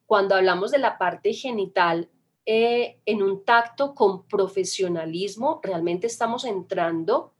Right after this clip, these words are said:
en unos momentos, eh, y en unos estados de sanación muy profundos. Y ni de qué hablar cuando ya avanza el masaje, eso normalmente no ocurre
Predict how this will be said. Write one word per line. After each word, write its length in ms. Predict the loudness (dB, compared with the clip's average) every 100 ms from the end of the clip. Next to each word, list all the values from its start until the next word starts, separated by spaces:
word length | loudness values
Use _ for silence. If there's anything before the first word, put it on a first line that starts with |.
| _
en 180 | -4 -2
unos 200 | -2 -4
momentos, 840 | -4 -4 -2 -4 -2 -2 -2 -10 _ _ _ _ _ 0
eh, 220 | 0 0
y 120 | 0 0
en 100 | 2
unos 220 | -2 -2
estados 640 | -4 -4 0 0 0 -2
de 100 | -4
sanación 720 | -4 -4 -6 -6 -6 -4 -4 -4
muy 280 | 0 0
profundos. 920 | 0 -4 -4 0 0 0 -6 -8 -10 -6
Y 160 | 0
ni 320 | 2 2 2
de 200 | 4 4 2
qué 180 | -2
hablar 520 | 0 2 2 2 0 -8 _ _
cuando 400 | 4 4 4 2
ya 320 | 4 2 2 2
avanza 600 | 2 4 2 0 -2 -2
el 80 | 0
masaje, 800 | 0 2 2 2 0 -4 -6 -4 0
eso 240 | 2 2
normalmente 640 | 0 2 2 2 2 0
no 280 | 2 2 0
ocurre 600 | 0 -2 -4 0 -2 -4